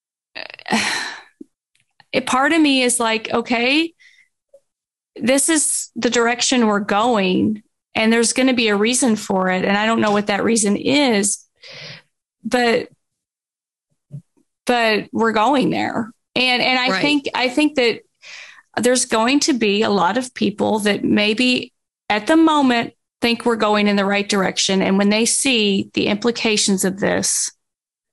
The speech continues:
Speaker 1: they're going to be shocked.
Speaker 2: I don't think they get it. I
Speaker 1: Yeah.
Speaker 2: don't think they get that the two experiences I went through
Speaker 1: Mm-hmm.
Speaker 2: would be a factor.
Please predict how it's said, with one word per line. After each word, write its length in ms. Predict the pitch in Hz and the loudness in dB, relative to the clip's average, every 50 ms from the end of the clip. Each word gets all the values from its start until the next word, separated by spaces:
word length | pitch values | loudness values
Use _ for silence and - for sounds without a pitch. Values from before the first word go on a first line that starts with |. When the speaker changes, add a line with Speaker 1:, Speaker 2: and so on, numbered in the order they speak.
| _ _ _ - | _ _ _ -2
Speaker 1:
they're 140 | 214 208 | -2 0
going 640 | 190 202 202 202 196 196 196 202 208 208 202 - - _ _ _ _ _ | 0 0 0 0 0 2 2 2 2 0 -2 -4 -10 _ _ _ _ _
to 80 | - 214 | -4 -2
be 120 | 208 202 185 | 0 0 0
shocked. 720 | - - - 160 - - - - - - - - - - _ _ _ _ _ _ - | 0 0 -2 -2 -4 -4 -6 -10 -12 -10 -10 -10 -10 -12 _ _ _ _ _ _ -6
Speaker 2:
I 420 | 185 196 196 196 196 196 202 185 - | -4 -4 -4 -4 -4 -4 -4 -2 -2
don't 280 | 220 202 208 214 208 - | 0 0 0 0 -2 -4
think 520 | - - - - 190 185 180 - - - _ _ _ _ _ _ _ - | -8 -6 -4 -2 -2 -2 -2 -6 -10 -18 _ _ _ _ _ _ _ -10
they 320 | - 165 185 170 165 160 156 | -6 -2 -2 0 0 -2 -2
get 260 | 147 - 165 156 156 | -2 -2 -2 -2 -2
it. 260 | 147 147 151 - - - - | -4 -8 -10 -12 -10 -4 -2
I 40 | - | 0
Speaker 1:
Yeah. 100 | 214 214 | 0 2
Speaker 2:
don't 180 | 220 233 - - | 2 0 0 0
think 160 | 269 262 - | -2 -2 -2
they 100 | 247 220 | -4 -4
get 400 | 185 - 202 202 196 190 - - | -2 -2 -2 0 -2 -4 -4 -4
that 200 | 180 185 180 - | -6 -6 -4 -4
the 80 | 180 - | -6 -4
two 200 | - - 233 220 | -2 0 0 0
experiences 640 | 208 - - - 202 202 196 185 175 185 170 - | 0 0 -2 -2 0 0 0 0 0 0 -2 -2
I 220 | - 160 160 180 | -2 -2 -2 0
went 200 | 190 214 220 226 | 0 0 0 -2
through 580 | - - 226 233 226 233 226 226 226 226 226 226 - _ _ _ - 226 | -2 0 0 2 2 2 2 0 0 -2 -2 -4 -8 _ _ _ -2 0
Speaker 1:
Mm-hmm. 560 | 220 208 208 220 214 208 202 214 208 202 185 | 0 2 2 2 2 2 2 2 0 0 0
Speaker 2:
would 300 | 190 190 175 165 - - | 0 0 0 -2 -4 -2
be 220 | 202 196 190 185 | 0 0 0 0
a 40 | 160 | -2
factor. 720 | 139 - 180 165 165 170 - - 220 214 214 214 214 | -2 -4 -4 -4 -4 -4 -4 -2 0 0 0 -2 -4